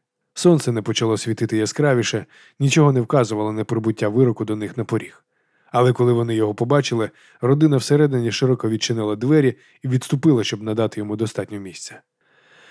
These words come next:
«Ваша честе, приємно бачити вас у нашому домі. Просимо сюди, покваптеся». Жнець Фарадей не квапився.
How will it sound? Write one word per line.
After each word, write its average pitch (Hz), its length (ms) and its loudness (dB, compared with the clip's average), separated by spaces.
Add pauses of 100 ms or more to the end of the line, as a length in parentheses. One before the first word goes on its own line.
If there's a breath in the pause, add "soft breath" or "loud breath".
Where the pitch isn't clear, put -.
(120)
«Ваша 214 200 4
честе, 220 320 4
приємно 233 420 4
бачити 233 340 2
вас 226 220 2
у 240 40 4
нашому 240 340 4
домі. 156 280 4 (280 loud breath)
Просимо 233 380 4
сюди, 175 260 2
покваптеся». 156 640 0 (840)
Жнець 117 320 0
Фарадей 113 440 2
не 117 100 -2
квапився. - 640 -8